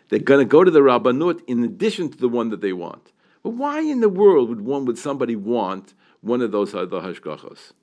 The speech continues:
Oh, the, the Badats of the Yedach HaRedis, we understand, they're a very, very strict group. They're probably the best in the country of Israel, or one of the best, and, uh, Rabbanut, uh, Miss-, I'm sorry, the, the, uh,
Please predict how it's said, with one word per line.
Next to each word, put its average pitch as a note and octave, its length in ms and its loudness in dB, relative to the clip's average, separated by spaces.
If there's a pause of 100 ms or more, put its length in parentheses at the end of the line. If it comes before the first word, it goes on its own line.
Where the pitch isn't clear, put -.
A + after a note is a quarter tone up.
(1040)
Oh, - 180 -10 (220)
the, F3+ 440 -2
the - 120 -6
Badats A#2 500 0
of A#2+ 80 -6
the G#2+ 140 -4
Yedach C3+ 200 0
HaRedis, G#2 540 -2
we F2 160 -8
understand, G2+ 500 -8
they're G2 100 -4
a F#2 40 -6
very, G2+ 200 -4
very G2+ 180 -6
strict - 340 -10
group. B2 300 -6
They're E2+ 100 -8
probably A2+ 280 -4
the G2 80 -2
best F#2 320 -8
in G#2 160 -8
the G#2+ 200 -4
country E3 380 -8
of - 80 -10
Israel, C#2+ 380 -10 (380)
or D2 100 -6
one G2 240 4
of D#3+ 60 -4
the G2 60 -6
best, - 360 -18 (500)
and, G2+ 340 -6
uh, F2+ 260 -6
Rabbanut, G2+ 680 2
uh, G#2+ 60 -2
Miss-, A2+ 240 -2
I'm A#2+ 160 -4
sorry, G2 260 0
the, F#2 200 -4
the, F2+ 320 -8
uh, E2+ 100 -8